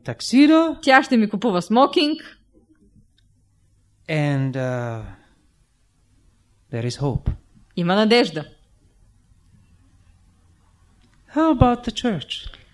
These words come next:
Speaker 2: Ами църквата?
Speaker 1: How can church be ready?
Speaker 2: Как може църквата да е готова?
Speaker 1: Well, it's not because church has resources.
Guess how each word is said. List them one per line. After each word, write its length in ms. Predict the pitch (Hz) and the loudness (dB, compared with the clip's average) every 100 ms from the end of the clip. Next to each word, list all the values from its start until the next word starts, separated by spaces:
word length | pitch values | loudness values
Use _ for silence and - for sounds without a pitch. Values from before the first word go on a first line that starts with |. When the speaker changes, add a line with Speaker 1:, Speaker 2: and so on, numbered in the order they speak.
| _ _ - | _ _ -6
Speaker 2:
Ами 220 | 320 311 | -2 0
църквата? 600 | 233 185 165 175 170 269 - _ _ _ - - - - | 0 -2 -4 -4 -4 -6 -8 _ _ _ -20 -20 -20 -8
Speaker 1:
How 360 | 339 370 349 - | 0 2 2 2
can 160 | 247 226 | -2 0
church 480 | - 269 254 - 156 | 0 0 -2 -4 -2
be 160 | 160 | -2
ready? 400 | 143 139 120 104 98 - - | 0 -2 -4 -8 -10 -16 -4
Speaker 2:
Как 180 | 339 339 | -4 0
може 240 | 349 339 | 0 0
църквата 480 | 330 370 381 349 285 | 0 0 -2 -2 0
да 80 | 208 | 0
е 60 | 185 | 0
готова? 520 | 185 214 190 190 294 - _ _ _ _ _ - - - _ _ - | 0 2 2 0 -6 -12 _ _ _ _ _ -20 -20 -20 _ _ -2
Speaker 1:
Well, 400 | 254 269 269 269 - | 2 4 2 0 0
it's 300 | 226 233 - | -2 0 6
not 260 | 294 330 339 | 6 6 2
because 260 | 240 233 226 | 2 4 2
church 600 | - - 226 220 214 - | 0 2 4 4 0 0
has 120 | 180 | 2
resources. 920 | 160 160 151 139 120 - 139 - - | 2 0 -2 -2 -6 -6 -10 -10 -14